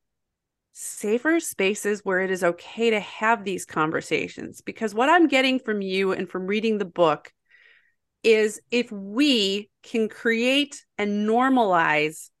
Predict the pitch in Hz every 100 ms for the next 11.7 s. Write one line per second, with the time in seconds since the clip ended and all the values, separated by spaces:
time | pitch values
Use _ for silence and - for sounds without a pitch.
0 | _ 226 254 247 208 247 311 285 - -
1 | 220 - - 156 277 - _ _ 196 226
2 | 254 226 208 - - 208 170 185 359 -
3 | _ _ 208 202 190 180 180 170 170 165
4 | 147 - - - 170 - 165 185 - _
5 | 190 190 190 190 - _ _ _ _ _
6 | - 180 180 170 - 240 269 262 254 233
7 | 202 202 277 - _ _ _ _ - 180
8 | 190 214 226 226 220 - 220 202 185 175
9 | 240 - _ _ _ _ _ - 196 185
10 | - 196 226 233 226 - 226 214 220 -
11 | 180 170 226 208 160 170